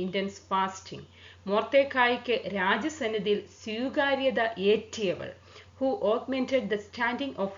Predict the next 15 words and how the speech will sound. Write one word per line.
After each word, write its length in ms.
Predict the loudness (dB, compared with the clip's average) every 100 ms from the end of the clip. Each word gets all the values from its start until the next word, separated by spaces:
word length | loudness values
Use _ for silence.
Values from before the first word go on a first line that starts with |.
| -2
Mordecai 520 | -2 -2 -6 0 0 0 -4
in 60 | -6
the 80 | -2 0
eyes 200 | 0 -2 -6
of 80 | -6 -12 -8
king. 180 | -4 -4 -6 -18 -20 -20 -20 -10 -6
യഹൂദ 400 | -4 0 2 4 4 2
ജനത്തിന് 420 | 0 -2 0 -2 -4 -2
സ്വന്തം 460 | -2 0 2 2 0 -4
വിവേകത്താൽ 680 | 2 4 4 2 0 -2 -2 -4
സംരക്ഷണമൊരുക്കിയവൾ. 1400 | -4 0 0 0 -2 -2 -2 0 0 0 -2 -4 -4 -6 -10 -20 -20 -20 -4
Who 100 | 0 0 2
brought 320 | 2 2 2 2
about 260 | 4 2 0 -14 -20 -20 _ -6
the 80 | -4